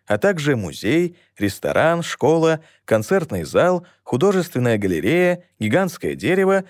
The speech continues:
и даже кукольный домик человеческих размеров. На сегодняшний день ни в одном регионе нет спортзала тёмного типа — в то время как некоторые типы,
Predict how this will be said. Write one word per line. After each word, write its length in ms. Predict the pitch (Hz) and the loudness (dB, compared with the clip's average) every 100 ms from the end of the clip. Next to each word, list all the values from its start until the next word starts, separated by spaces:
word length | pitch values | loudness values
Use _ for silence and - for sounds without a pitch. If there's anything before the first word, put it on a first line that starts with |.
| _ - | _ -8
и 140 | 87 | -4
даже 420 | 78 165 180 185 | 0 0 2 -2
кукольный 480 | 180 131 113 104 87 | -2 -2 -2 -2 -2
домик 460 | 65 131 170 170 - _ | -2 0 0 -2 -6 _
человеческих 760 | - 185 135 85 - - 107 | -2 2 2 0 -4 -6 -2
размеров. 640 | 135 151 135 98 57 - _ _ _ _ _ - | 0 0 0 -4 -8 -14 _ _ _ _ _ -4
На 120 | 101 | -4
сегодняшний 680 | 95 87 185 180 165 - 107 | -2 0 2 2 -2 -2 -2
день 320 | 98 180 180 | 0 0 0
ни 100 | 131 | 0
в 60 | 123 | 0
одном 340 | 123 131 117 | 0 0 0
регионе 600 | 98 98 135 196 190 190 - - - | 0 2 2 2 0 -2 -6 -20 -6
нет 280 | 151 202 214 | 0 0 -2
спортзала 680 | - 143 117 117 165 170 | -2 0 0 2 2 2
тёмного 480 | 170 - 113 117 139 | 0 0 0 2 0
типа — 520 | 156 175 139 58 53 - _ _ _ | -2 -4 -4 -4 -10 -14 _ _ _
в 100 | - | -2
то 100 | 107 | 0
время 280 | 92 101 101 | 2 0 0
как 200 | 98 - | -2 -2
некоторые 480 | 104 87 - 85 82 | -4 -2 -4 -2 -2
типы, 440 | 156 170 196 190 | -2 2 2 0